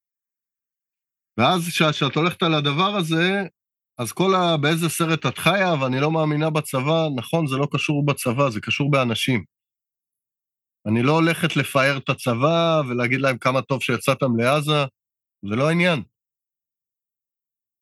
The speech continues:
ואז למשל בתוך ההשלכות את רואה, "רגע, אני, אני הולכת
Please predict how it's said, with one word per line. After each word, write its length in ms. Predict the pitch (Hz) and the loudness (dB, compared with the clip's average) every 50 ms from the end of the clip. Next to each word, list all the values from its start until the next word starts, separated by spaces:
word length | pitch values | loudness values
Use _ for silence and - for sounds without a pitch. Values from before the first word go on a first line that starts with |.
| _ _ _ _ _ _ _ _ _ _ _ _ _ _ _ _ _ _ _ _ _ _ _ _ _ _ _ _ _ _ _ _ _ _ _ _ _ _ _ _ _ _ _ _ _ _ _ _ _ _ _ _ _ - | _ _ _ _ _ _ _ _ _ _ _ _ _ _ _ _ _ _ _ _ _ _ _ _ _ _ _ _ _ _ _ _ _ _ _ _ _ _ _ _ _ _ _ _ _ _ _ _ _ _ _ _ _ -4
ואז 140 | 104 123 127 135 | -2 -2 0 0
למשל 340 | 143 147 143 139 - 175 175 160 151 | 0 0 0 0 0 0 0 0 -2
בתוך 300 | 139 - 160 151 - 175 | -2 -2 -4 -2 0 -2
ההשלכות 520 | 160 147 - - 143 - - 185 160 - | -2 -2 -2 -4 -4 -2 -2 -2 -2 -2
את 120 | 131 - | -4 -2
רואה, 180 | 139 131 147 143 131 139 | -2 0 0 0 0 0
"רגע, 140 | 143 135 127 120 | 0 0 0 0
אני, 280 | 113 113 117 117 110 107 | 0 0 0 -2 -2 -2
אני 100 | 113 113 | -2 0
הולכת 340 | 113 123 127 - - 131 | 0 0 0 -2 -4 -4